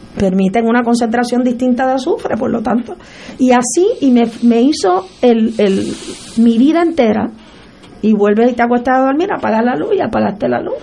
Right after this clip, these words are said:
Y el combustible que se compró, pues, y yo dije, "Anda, pal", ¿verdad? Y ustedes terminan la otra palabra. Entonces me doy cuenta que hay espacio para hablar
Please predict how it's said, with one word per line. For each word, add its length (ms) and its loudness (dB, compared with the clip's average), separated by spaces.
Y 220 0
el 280 -2
combustible 560 0
que 100 0
se 120 -2
compró, 460 0
pues, 140 -2
y 100 2
yo 160 2
dije, 140 2
"Anda, 300 2
pal", 440 0
¿verdad? 380 -4
Y 240 -4
ustedes 480 -2
terminan 420 -2
la 80 0
otra 140 -4
palabra. 360 -8
Entonces 840 2
me 200 4
doy 220 2
cuenta 720 0
que 140 -2
hay 160 2
espacio 680 -2
para 360 -2
hablar 640 0